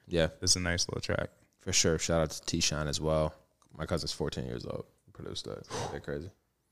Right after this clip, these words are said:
Speaker 2: That's
Speaker 1: Yeah.
Speaker 2: wild.
Speaker 1: Yeah, man. Uh, outside of that, Doughboy featuring, let's say this, other projects and singles worth mentioning. Um,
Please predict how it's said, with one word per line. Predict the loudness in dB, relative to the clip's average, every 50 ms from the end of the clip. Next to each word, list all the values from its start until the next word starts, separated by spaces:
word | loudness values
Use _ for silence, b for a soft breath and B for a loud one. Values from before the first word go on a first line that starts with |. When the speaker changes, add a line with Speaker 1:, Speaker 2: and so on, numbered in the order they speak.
| _ _ _ _ -4
Speaker 2:
That's | -2 0 0
Speaker 1:
Yeah. | 0
Speaker 2:
wild. | 0 -2 -4 -4 -6 -8 B B B B B B B B B B
Speaker 1:
Yeah, | 8 10 12 12 12
man. | 10 8 8 8 6 6 4 0 0
Uh, | 2 4 8 8 10 10 10 10 10 10 8 8 6 6 4 6
outside | 6 8 10 10 10 12 12 12 12
of | 10
that, | 10 8 8 4 2 2 8
Doughboy | 10 10 10 12 12 12 12 12 12
featuring, | 10 10 8 8 8 8 6 6 6 6 6 2 0 0
let's | 6 8 10
say | 10 10 10 8
this, | 6 4 4 2 4 4
other | 6 8 8 8 8
projects | 6 4 0 4 6 8 8 8 8 8 8 6 4
and | 4 2 2 6 6
singles | 6 6 6 4 4 4 4
worth | 4 2 2 0 -4
mentioning. | -4 -4 -2 0 0 0 0 -2 -4 -6 -6
Um, | -2 0 2 2 2 2 2 2 0 0 -2 -2 -4 -6 -4